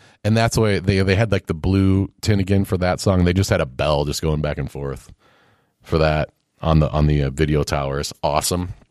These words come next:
Then they, then they played Ride the Lightning, the song, which is kind of a deep cut for that, you, for that, you know, that's, that's not, uh, that's on the second side of Ride the Lightning.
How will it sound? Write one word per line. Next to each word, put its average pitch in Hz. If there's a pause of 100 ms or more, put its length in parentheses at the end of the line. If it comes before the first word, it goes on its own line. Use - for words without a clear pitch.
(420)
Then 120
they, 185
then 135
they 185
played 107
Ride 110
the 92
Lightning, 90
the 67
song, 85 (280)
which 101
is 117
kind 143
of 113
a 87
deep 87
cut 87 (1900)
for 104
that, 98
you, 95
for 98
that, 92
you 95
know, 90
that's, 92 (140)
that's 92
not, 104
uh, 90
that's 98
on 104
the 85
second 85
side 78
of 76
Ride 76
the 73
Lightning. 73